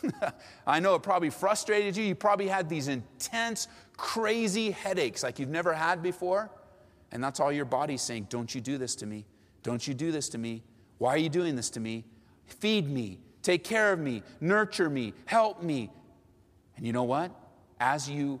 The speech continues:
said no to the flesh, you enabled yourself to say yes to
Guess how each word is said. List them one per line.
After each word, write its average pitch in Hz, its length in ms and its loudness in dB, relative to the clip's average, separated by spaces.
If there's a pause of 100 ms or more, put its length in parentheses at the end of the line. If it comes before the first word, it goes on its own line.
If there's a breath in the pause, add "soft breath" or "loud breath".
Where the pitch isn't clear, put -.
said 123 400 -2
no 135 340 0
to 139 120 -2
the 127 100 -4
flesh, 139 420 -6
you 123 140 -2
enabled 123 420 -4
yourself 117 380 -6
to 120 80 -14
say 110 220 -6
yes 113 680 -6 (400 loud breath)
to 120 500 -2